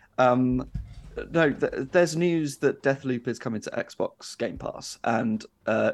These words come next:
yesterday or the day before, it appeared on the Xbox dashboard as a little thing saying that you could pre-order it. So I was like, "Great, this is news."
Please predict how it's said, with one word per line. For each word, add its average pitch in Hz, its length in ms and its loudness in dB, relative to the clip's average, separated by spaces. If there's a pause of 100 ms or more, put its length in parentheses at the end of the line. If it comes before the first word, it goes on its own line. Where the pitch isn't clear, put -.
yesterday - 840 -2
or 131 120 0
the 123 100 2
day - 20 4
before, 120 360 0 (240)
it 127 120 4
appeared 131 640 2 (460)
on 120 140 4
the 120 80 4
Xbox - 480 0
dashboard 117 680 -2 (640)
as 113 120 0
a 120 40 2
little 117 200 0
thing 110 280 0
saying 107 220 -2
that 110 100 -2
you 107 100 -6
could - 160 -6
pre-order 110 480 0
it. - 100 -6
So 107 100 -8
I - 20 -2
was 110 80 -6
like, 107 140 -2
"Great, 160 220 -4
this - 140 -12
is 120 120 -12
news." 160 440 -4